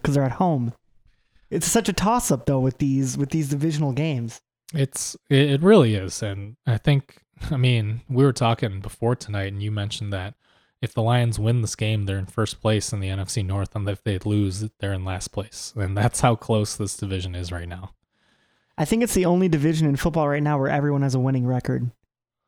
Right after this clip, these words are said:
Speaker 2: Uh, I, I don't have the fact check, but I will take your word for that. It sounds like,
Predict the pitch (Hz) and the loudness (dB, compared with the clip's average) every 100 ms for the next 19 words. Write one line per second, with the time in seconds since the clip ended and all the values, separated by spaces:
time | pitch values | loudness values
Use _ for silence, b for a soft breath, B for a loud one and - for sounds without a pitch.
0 | _ _ _ _ _ _ _ _ _ 120 | _ _ _ _ _ _ _ _ _ 0
1 | 113 117 120 117 113 - 107 101 107 107 | 2 4 2 0 -4 -4 -4 -2 -2 0
2 | 110 110 107 - - 113 - 107 107 - | 0 0 -2 -6 -8 -8 -4 -4 -4 -4
3 | 117 - 113 101 104 104 - 110 107 101 | -4 -2 -2 0 -2 -4 -4 -6 -4 -2
4 | 110 - 107 120 151 104 - 104 110 110 | -4 -4 -2 -2 -2 -6 -4 -2 -2 0
5 | 104 107 | -2 -2